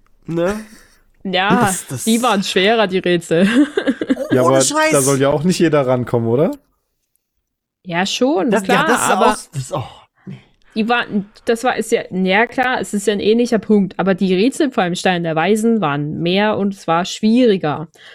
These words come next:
Speaker 2: Und die hätten dich im Zweifelsfall umbringen können, wenn du
Speaker 3: Hallo,
Speaker 2: dich
Speaker 3: das
Speaker 2: zu
Speaker 3: haben
Speaker 2: blöd
Speaker 3: drei
Speaker 2: an-
Speaker 3: Erstklässler geschafft.
Speaker 1: Ja, die
Speaker 3: Drei
Speaker 1: sind nicht mehr
Speaker 3: Erstklässler.
Speaker 1: Erstklässler. Was sind die Viert-, ach so, ja, bei Stein der Weisen, ja. Ja,
Speaker 2: Stein
Speaker 1: ja,
Speaker 2: der
Speaker 1: Stein der
Speaker 2: Weisen.
Speaker 1: Weisen. <laughs>
Speaker 2: Stein der Weisen. Ist mir schon klar.
Speaker 1: Ja,
Speaker 2: Die
Speaker 1: ja.
Speaker 2: haben's zu dritt, haben sie's geschafft, da durchzukommen. Irgendwie, ja.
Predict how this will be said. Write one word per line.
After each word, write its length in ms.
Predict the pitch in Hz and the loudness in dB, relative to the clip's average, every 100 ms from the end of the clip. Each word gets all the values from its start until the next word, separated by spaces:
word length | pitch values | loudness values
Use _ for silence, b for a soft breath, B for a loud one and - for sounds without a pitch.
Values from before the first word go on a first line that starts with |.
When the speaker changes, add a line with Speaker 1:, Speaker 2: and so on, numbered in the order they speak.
| B | B
Speaker 2:
Und 120 | 196 185 | -6 0
die 120 | 214 | 0
hätten 240 | 220 277 | 0 -2
dich 180 | 254 233 | -4 -4
im 80 | 190 | -6
Zweifelsfall 540 | - 165 220 220 220 | -2 -4 -4 -2 -2
umbringen 580 | - 220 226 196 175 151 | 0 2 2 2 0 -2
können, 340 | 151 165 151 - | -2 -2 -2 -4
wenn 260 | 165 170 165 | -2 0 2
du 80 | |
Speaker 3:
Hallo, 280 | 143 165 147 | 4 4 2
Speaker 2:
dich 80 | 143 | 0
Speaker 3:
das 100 | - | 2
Speaker 2:
zu 80 | 135 | 2
Speaker 3:
haben 100 | 139 | 2
Speaker 2:
blöd 140 | 143 | 2
Speaker 3:
drei 80 | 135 | 0
Speaker 2:
an- 60 | 147 | 2
Speaker 3:
Erstklässler 560 | 151 - - 127 131 | 0 0 0 0 0
geschafft. 580 | 120 113 120 117 - - _ _ _ _ _ _ - | 0 0 0 0 -4 -20 _ _ _ _ _ _ -4
Speaker 1:
Ja, 160 | 139 | -2
die 80 | 131 | 0
Speaker 3:
Drei 80 | 123 | 2
Speaker 1:
sind 80 | 175 | 2
nicht 100 | 143 | 4
mehr 100 | 151 | 2
Speaker 3:
Erstklässler. 560 | - - 127 - 139 123 | 2 0 2 2 2 2
Speaker 1:
Erstklässler. 160 | 120 - | 2 -2
Was 160 | 156 220 | -6 -4
sind 120 | 196 | -2
die 100 | 190 | -2
Viert-, 400 | - 208 254 - | 0 -4 -4 -8
ach 60 | |
so, 300 | 139 190 - - | -2 0 -2 -2
ja, 220 | 156 147 | -2 0
bei 140 | 139 | -4
Stein 160 | 127 151 | -2 -2
der 120 | 139 | 0
Weisen, 300 | 135 143 107 | 0 -2 -4
ja. 240 | 117 113 - - | -4 -4 -6 -2
Ja, 120 | 139 | 2
Speaker 2:
Stein 200 | 190 208 | 4 4
Speaker 1:
ja, 80 | 208 | 2
Speaker 2:
der 60 | |
Speaker 1:
Stein 120 | 175 170 | 2 0
der 100 | 156 | -2
Speaker 2:
Weisen. 240 | 131 127 143 165 | -6 -6 -4 -4
Speaker 1:
Weisen. 100 | 156 | -2
<laughs> 40 | |
Speaker 2:
Stein 160 | 190 208 | 0 0
der 100 | 185 | 0
Weisen. 320 | 175 165 - | -2 -2 -4
Ist 120 | 202 | -2
mir 100 | 233 | -2
schon 140 | 233 226 | -2 -2
klar. 240 | 226 185 | -2 0
Speaker 1:
Ja, 60 | 131 | 2
Speaker 2:
Die 40 | |
Speaker 1:
ja. 40 | 220 | 2
Speaker 2:
haben's 160 | 214 | 0
zu 100 | - | -4
dritt, 360 | 196 214 302 - | -4 -4 -4 -2
haben 120 | 254 | -4
sie's 220 | 247 254 | -4 -6
geschafft, 400 | - 220 233 247 | -4 -2 -2 -2
da 60 | 220 | -2
durchzukommen. 600 | 190 170 - 147 151 151 | -2 -4 -6 -6 -6 -4
Irgendwie, 540 | 175 190 175 160 147 | -2 -2 -4 -6 -6
ja. 300 | 156 147 135 | -4 -6 -6